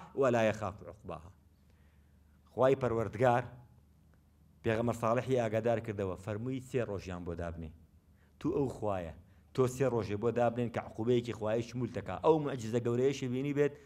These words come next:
وەڵڵی حەق وایە بگەڕێیتەوە. ئەمانە، ئەمانە مەغرور بوون، ئەمانە متەکەبیر بوون.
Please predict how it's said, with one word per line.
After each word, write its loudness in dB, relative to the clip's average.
وەڵڵی 0
حەق -4
وایە 4
بگەڕێیتەوە. -6
ئەمانە، 10
ئەمانە 12
مەغرور 12
بوون، 10
ئەمانە 10
متەکەبیر 10
بوون. 8